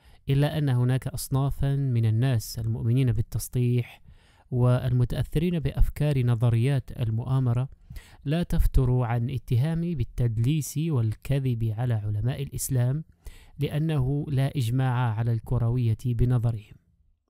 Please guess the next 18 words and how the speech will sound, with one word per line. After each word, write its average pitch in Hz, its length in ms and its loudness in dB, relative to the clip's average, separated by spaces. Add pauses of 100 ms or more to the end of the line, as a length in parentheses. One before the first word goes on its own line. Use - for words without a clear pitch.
(920)
في 147 340 4
هذه 185 240 4
الحلقة 160 440 0
بإذن 139 420 6
الله 131 280 6
تعالى 135 580 2
سأحاول 143 680 2
جعل 123 340 4
ردي 131 400 2
متمحورا 131 920 2
فقط - 440 0
على 127 380 0
نقطة 143 380 -2 (200)
الإجماع 123 600 0
هذه، 127 520 4 (600)
وأنتصر 143 760 2
لأولئك 131 460 -2
العلماء 120 640 2